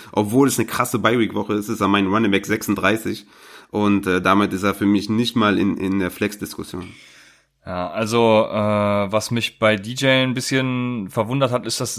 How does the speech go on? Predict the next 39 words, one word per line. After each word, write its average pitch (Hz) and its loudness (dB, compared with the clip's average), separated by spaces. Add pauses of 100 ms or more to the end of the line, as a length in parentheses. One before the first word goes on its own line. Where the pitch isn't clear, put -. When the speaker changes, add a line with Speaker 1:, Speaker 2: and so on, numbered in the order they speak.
(100)
Speaker 2:
selbst 117 -4
Steve - -4
Keim 131 2
ja 104 2
jetzt 104 -4
gesagt 107 0
hat, 120 -2
er 104 -2
hat - -2
ein 113 0
paar 110 4
Issues, 123 -2
mit 113 0
denen 117 4
er 113 4
irgendwie 110 2
selber 117 4
fertig 92 -2
werden 95 0
muss. 113 -2
Also, 98 -4
äh, 95 -4
ich 95 -4
hab 120 -2
mir, 110 2
hab 107 4
nur 113 0
die 107 0
Schlagzeile 107 0
eben 95 -4
kurz - -4
vor 101 -4
der 95 -4
Aufnahme 98 -2
gesehen 101 -2
und 95 -4
nicht - -4
drauf - -4
geklickt. - -10